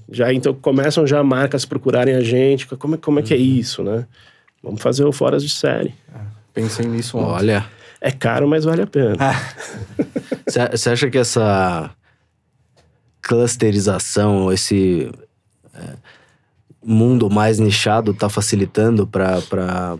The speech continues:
Speaker 3: pra conteúdos mais, ah, bem produzidos, ou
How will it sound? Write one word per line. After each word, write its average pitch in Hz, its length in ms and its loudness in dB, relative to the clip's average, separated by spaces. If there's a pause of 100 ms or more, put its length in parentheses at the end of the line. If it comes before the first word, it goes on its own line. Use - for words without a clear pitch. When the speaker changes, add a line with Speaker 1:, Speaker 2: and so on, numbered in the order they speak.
(100)
Speaker 3:
pra 87 100 -12
conteúdos 92 580 -4
mais, 92 640 -4 (560)
ah, 87 1040 -2
bem 107 280 2
produzidos, 95 840 0
ou 98 260 0